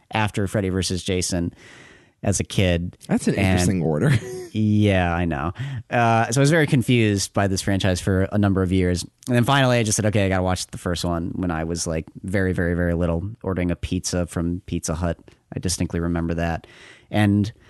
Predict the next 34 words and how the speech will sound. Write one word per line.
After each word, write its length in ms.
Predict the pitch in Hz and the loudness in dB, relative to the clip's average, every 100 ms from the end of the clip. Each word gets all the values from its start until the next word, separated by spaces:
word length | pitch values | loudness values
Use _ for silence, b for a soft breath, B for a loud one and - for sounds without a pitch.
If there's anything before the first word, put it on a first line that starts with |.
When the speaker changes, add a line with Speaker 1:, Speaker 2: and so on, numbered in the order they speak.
| b b b - | b b b -4
Speaker 1:
not, 340 | 170 233 - | 0 0 -2
like, 300 | 220 220 208 | 0 2 2
like, 220 | 220 214 202 | 2 2 4
enjoying 640 | 202 143 160 190 220 220 | 4 4 4 4 4 4
the 60 | 214 | 4
movie, 380 | 214 220 214 214 | 4 4 4 4
but 220 | 165 - | 0 -2
thinking 460 | - 185 - 170 | -2 -2 2 2
it 100 | 151 | 2
could 140 | - 160 | 0 0
have 160 | 147 | 2
done 220 | 139 135 123 | 2 4 4
more. 540 | 123 135 151 160 170 - - _ _ _ _ - - - | 4 4 4 2 -2 -10 -20 _ _ _ _ -20 -10 0
Uh, 480 | 151 147 143 147 156 | 4 4 4 2 0
to 180 | - 214 | 0 2
this 200 | 202 - | 2 4
day, 400 | 156 151 147 135 | 4 6 6 4
it's 180 | - | 2
not 160 | 139 123 | 0 2
my 160 | 120 117 | 4 4
favorite 420 | 117 110 113 - 104 107 | 4 4 2 -2 -6 -2
by 260 | 104 104 | 0 2
any 220 | 101 98 | 2 2
stretch 280 | 98 - 95 | 0 0 0
of 60 | 98 | 2
the 80 | 95 | 2
imagination. 920 | 98 98 92 98 92 - 98 95 92 B B B B - | 4 4 4 4 2 2 2 2 0 B B B B 0
Uh, 60 | 104 104 | 0 2
I 120 | 110 | 2
actually 260 | 107 104 | 2 0
think 160 | 92 98 | 0 0
the 80 | 92 | 2
remake's 360 | 92 98 92 | 2 2 2
better. 380 | - 95 92 95 | 0 0 2 0